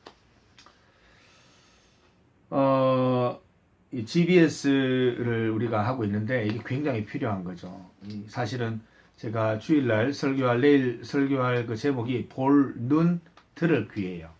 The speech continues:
우리가 볼 수 있는 눈이 있어야 되고 들을 수 있는 귀가 있어야 돼요.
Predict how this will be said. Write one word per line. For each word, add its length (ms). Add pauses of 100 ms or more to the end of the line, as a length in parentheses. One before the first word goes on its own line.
(540)
우리가 440 (280)
볼 160
수 80
있는 160
눈이 180
있어야 280
되고 420 (100)
들을 220
수 100
있는 120
귀가 220
있어야 280
돼요. 240